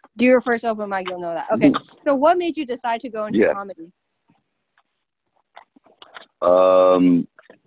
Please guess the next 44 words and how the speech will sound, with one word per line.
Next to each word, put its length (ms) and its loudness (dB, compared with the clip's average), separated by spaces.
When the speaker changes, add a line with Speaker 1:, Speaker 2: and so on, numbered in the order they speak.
Speaker 2:
well, 100 0
I 40 0
mean, 320 0
as 200 0
far 280 4
as 100 -2
I 100 0
can, 280 -6
like, 240 0
I 120 2
wanted 280 0
to 60 -10
be 140 -4
an 60 -6
actor 340 -6
when 100 -8
I 40 -10
was 100 -14
a 80 -14
kid 260 -6
first. 340 -2
Speaker 1:
Oh, 140 -14
okay. 40 -2
Speaker 2:
Um, 120 -12
and 100 -10
then, 200 -2
and 140 -2
then 100 0
that 140 -2
progressed 500 0
into 240 -4
writing 580 -2
and 100 -6
then 240 -10
directing. 440 -2
Like, 120 -4
film's 360 2
my 120 0
main, 540 0
like, 280 -2
the 60 -2
main, 320 2
I 100 0
guess, 160 0